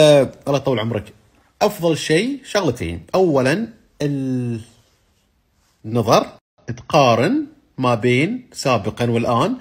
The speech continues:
إن كان عن طريق الصور، صور نفسك، أو تشوف نفسك، تتابع نفسك كل فترة، أنت تشوف نفسك في المرآة، في المنظرة، وتشوف ها أنا تغيرت أو لا، أو تصور نفسك طبعا أفضل. الأمر الثاني قياسات جسمك، إما بالملابس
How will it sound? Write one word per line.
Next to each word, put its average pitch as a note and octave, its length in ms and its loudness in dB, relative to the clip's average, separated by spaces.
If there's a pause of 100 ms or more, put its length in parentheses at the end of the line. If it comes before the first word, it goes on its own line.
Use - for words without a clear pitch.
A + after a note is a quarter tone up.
(340)
إن E3+ 100 -2
كان D#3 200 -2
عن B2 140 -2
طريق B2 480 -6 (320)
الصور، C3+ 540 0
صور C#3 320 0
نفسك، A#2 500 -4
أو B3 160 0
تشوف B3+ 440 -2
نفسك، G#3 300 -2
تتابع D#3+ 280 2
نفسك D#3+ 300 -4
كل D#3 160 -2
فترة، C#3+ 460 -2 (800)
أنت D3+ 160 -4
تشوف A3+ 400 0
نفسك C#3+ 260 -2
في - 80 -4
المرآة، B2 640 0
في - 60 -4
المنظرة، B2 560 0
وتشوف D3+ 360 -2
ها G2+ 260 -2
أنا G#2 80 -6
تغيرت F3 520 -2
أو C#3 120 0
لا، A#2 220 0
أو B3+ 140 2
تصور C4+ 360 2
نفسك C4 260 -4
طبعا C#3 280 -4
أفضل. C3+ 380 -2 (440)
الأمر A3+ 320 -2
الثاني G3 520 0
قياسات F3 1080 -2
جسمك، B2 480 -6 (400)
إما F#3+ 160 0
بالملابس A#2 880 4